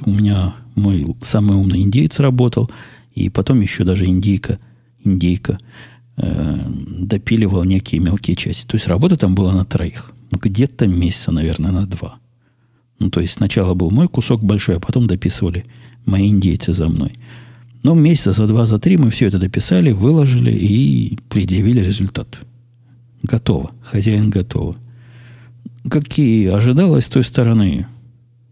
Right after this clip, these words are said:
нашу готовую деталь втыкать было некуда. И началась опять бодяга, которая продолжалась, врать не буду, но месяцев семь-восемь точно.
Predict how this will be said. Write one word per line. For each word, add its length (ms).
нашу 360
готовую 440
деталь 300
втыкать 580
было 200
некуда. 480
И 500
началась 460
опять 420
бодяга, 520
которая 380
продолжалась, 1160
врать 560
не 100
буду, 200
но 120
месяцев 400
семь-восемь 760
точно. 420